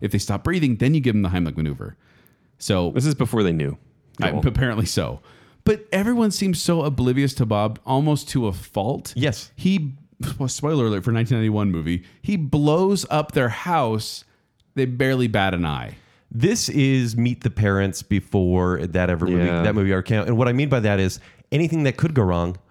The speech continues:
Speaker 3: will go wrong to the point where it's predictable. Like, I find this, this movie, even the, I hate watched this movie.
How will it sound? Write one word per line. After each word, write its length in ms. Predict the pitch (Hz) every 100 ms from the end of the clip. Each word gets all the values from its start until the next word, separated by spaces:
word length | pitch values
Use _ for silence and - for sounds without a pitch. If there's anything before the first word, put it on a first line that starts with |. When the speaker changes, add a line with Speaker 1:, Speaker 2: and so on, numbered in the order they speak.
| _
Speaker 3:
will 320 | 135 117 117 92
go 120 | 92
wrong 360 | 87 85 87 87
to 80 | 165
the 80 | 160
point 240 | 160 147
where 140 | 113
it's 120 | 98 -
predictable. 1000 | - 95 - - 95 - 82 - - - _ _ _ _ _ _ _ _ -
Like, 180 | 120 107
I 340 | 127 147 170
find 280 | 196 139 131
this, 160 | 127 -
this 260 | 104 185
movie, 220 | 135 131 175 131
even 240 | 139 131 107
the, 140 | -
I 280 | 120 139 127 _
hate 320 | - 107 117 92
watched 320 | 85 - -
this 160 | 80
movie. 380 | 90 78 71 -